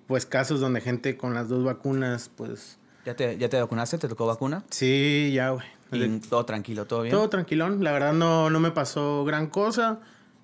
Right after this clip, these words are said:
Speaker 1: Pues, el dolorcito clásico porque, pues, obviamente
Speaker 2: Te
Speaker 1: es una
Speaker 2: meten una
Speaker 1: inyección.
Speaker 2: aguja ahí.
Speaker 1: Ajá, claro.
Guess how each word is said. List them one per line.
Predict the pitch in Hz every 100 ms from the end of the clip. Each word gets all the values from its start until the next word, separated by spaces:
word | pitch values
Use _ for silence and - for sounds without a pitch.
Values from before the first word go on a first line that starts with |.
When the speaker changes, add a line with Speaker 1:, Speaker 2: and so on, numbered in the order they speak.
| _
Speaker 1:
Pues, | 131 123
el | 135
dolorcito | 135 127 - 147 156
clásico | 151 143 156
porque, | 143 123 113
pues, | 117 117
obviamente | 127 127 127 127 120 123 113 - _ _ _
Speaker 2:
Te | 113
Speaker 1:
es |
una | 123
Speaker 2:
meten | 120 110
una |
Speaker 1:
inyección. | 104 170 180 196
Speaker 2:
aguja | 143
ahí. | 127
Speaker 1:
Ajá, | 131 143
claro. | 139 131 165